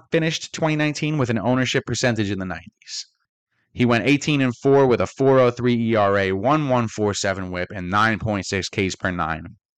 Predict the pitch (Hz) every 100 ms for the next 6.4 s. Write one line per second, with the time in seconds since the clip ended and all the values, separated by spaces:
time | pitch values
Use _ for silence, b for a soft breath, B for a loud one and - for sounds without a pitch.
0 | _ _ _ 95 92 - 131 147 131 117
1 | 131 135 - 139 127 - 131 135 - 123
2 | 123 113 123 117 147 165 208 208 _ _
3 | _ _ _ - 85 98 98 92 92 85
4 | - 92 92 92 85 85 - - 92 95
5 | 92 90 85 - 85 76 - - - -
6 | - - - -